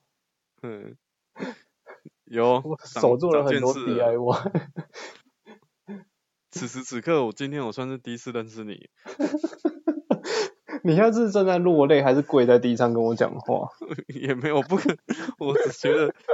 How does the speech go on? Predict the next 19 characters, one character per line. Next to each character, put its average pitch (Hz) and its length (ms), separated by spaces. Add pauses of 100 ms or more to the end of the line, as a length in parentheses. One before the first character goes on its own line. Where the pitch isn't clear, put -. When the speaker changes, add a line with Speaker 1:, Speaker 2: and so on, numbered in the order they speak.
(140)
Speaker 1:
鼻 285 120 (120)
头， 143 280 (160)
鼻 139 160
头 139 220
一 139 60
阵 139 220
酸 123 340
啊。 113 220
Speaker 2:
<laughs> 170 60 (1700)
哎， 160 120
我 170 120
可 139 240
得 131 260
意 190 140
的 147 100
很， 120 260
好 113 140
不 135 100
好？ 135 460